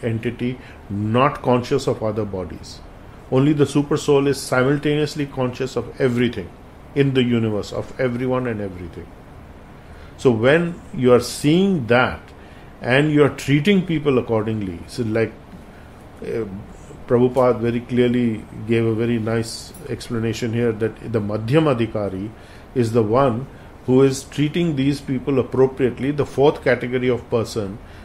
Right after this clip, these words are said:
the atheists and the haters, he is, doesn't want to have much to do with them, which is good, because don't agitate them. And the one who is the Uttam Adhikari is the one who sees no difference between those people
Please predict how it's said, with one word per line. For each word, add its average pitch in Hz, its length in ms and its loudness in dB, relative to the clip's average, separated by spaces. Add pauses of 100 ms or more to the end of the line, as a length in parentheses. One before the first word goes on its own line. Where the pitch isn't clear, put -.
(140)
the 117 240 0
atheists 123 580 0
and 107 220 -4
the 107 120 -2
haters, 117 680 0
he 120 200 0
is, 120 120 0
doesn't 113 320 0
want 110 220 -2
to 113 80 -4 (120)
have 104 220 -6
much 107 300 -8
to - 80 -10
do 117 180 0
with 113 180 -2
them, 113 200 -4
which 139 180 -6
is 123 260 -6 (560)
good, 147 240 4 (580)
because 120 260 4
don't 127 200 4
agitate 117 580 -2
them. 90 140 -6 (600)
And 143 420 2 (260)
the 120 140 4
one 143 300 4
who 151 240 2
is 147 200 2
the 139 120 0
Uttam 170 440 0
Adhikari 107 600 -2 (480)
is 131 220 0
the 143 80 2
one 131 200 0
who 143 120 -2
sees 135 280 -4
no 139 120 -2
difference 127 420 -6
between 127 400 -6
those 123 240 0
people 101 460 -10